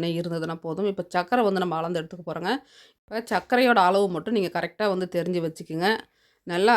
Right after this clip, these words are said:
அதிகமா சர்க்கரை சாப்பிட்றவங்க இந்த பாத்திரம் ஃபுல்லா வந்து நீங்க போட்டுக்குங்க. "சர்க்கரை இவ்வளோ வேண்டாம், எங்களுக்கு அதிகமா இனிப்பு தெரியுது" அப்படின்னு நினைக்கக்கூடிய நண்பர்கள் நீங்க வந்து அந்த பாத்திரத்துல முக்கால் எடுத்துக்குங்க. நீங்க டம்ளர்ல அளந்தாலும் சரி,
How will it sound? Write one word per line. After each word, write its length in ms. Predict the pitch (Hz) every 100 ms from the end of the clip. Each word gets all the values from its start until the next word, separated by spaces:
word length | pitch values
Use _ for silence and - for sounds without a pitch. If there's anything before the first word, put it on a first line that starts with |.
| 185
அதிகமா 320 | 208 214 226 233
சர்க்கரை 280 | 190 185 214 208
சாப்பிட்றவங்க 600 | 180 196 202 190 175 180 220
இந்த 120 | 208 175 175
பாத்திரம் 360 | 190 220 202
ஃபுல்லா 320 | - 185 196 208
வந்து 140 | 185 190
நீங்க 140 | 170 151
போட்டுக்குங்க. 420 | 175 170 - 156 - - _ -
"சர்க்கரை 280 | 170 208 214
இவ்வளோ 240 | 170 185 196 185
வேண்டாம், 420 | 175 180 180 180 147 - _ _ _ -
எங்களுக்கு 260 | 170 170 160
அதிகமா 300 | 180 190 202 196
இனிப்பு 240 | 196 196 165
தெரியுது" 260 | 160 165 175
அப்படின்னு 280 | 156 170 160
நினைக்கக்கூடிய 440 | 175 185 180 165 160
நண்பர்கள் 440 | 156 165 180 170 165
நீங்க 140 | 156
வந்து 160 | 156 202
அந்த 100 | 220 -
பாத்திரத்துல 500 | 165 202 220 202 175 196 165
முக்கால் 320 | - 202 196
எடுத்துக்குங்க. 380 | 170 185 180 139 - _ _ _
நீங்க 140 | 175 165 151
டம்ளர்ல 520 | 160 185 214 226 208
அளந்தாலும் 360 | 180 175 185 196
சரி, 180 | 180 180